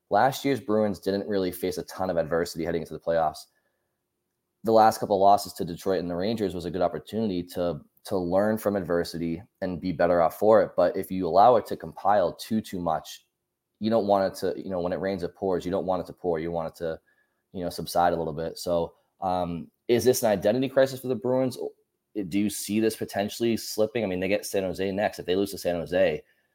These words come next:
they could start, you know, panicking. The reason teams get into losing streaks is 'cause you just, you start to lose that swagger and that confidence.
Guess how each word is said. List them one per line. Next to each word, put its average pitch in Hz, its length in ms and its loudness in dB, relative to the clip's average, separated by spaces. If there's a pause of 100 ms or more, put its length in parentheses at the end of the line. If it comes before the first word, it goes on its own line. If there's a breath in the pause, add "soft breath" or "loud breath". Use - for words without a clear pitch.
(480)
they 82 100 -2
could 87 140 -4
start, 98 440 4 (240)
you 104 80 -4
know, 90 80 -2
panicking. 92 600 -2
The 87 80 -2
reason 101 320 0
teams 95 260 -6
get 98 140 0
into 82 180 -10
losing 104 280 -2
streaks 78 300 -8
is 78 120 -12
'cause 78 480 -4
you 85 160 -4
just, 87 300 -4
you 80 60 -10
start 90 280 2
to - 80 -10
lose 90 180 0
that 76 160 0
swagger 85 400 4
and 76 100 -4
that 65 120 -6
confidence. - 760 -4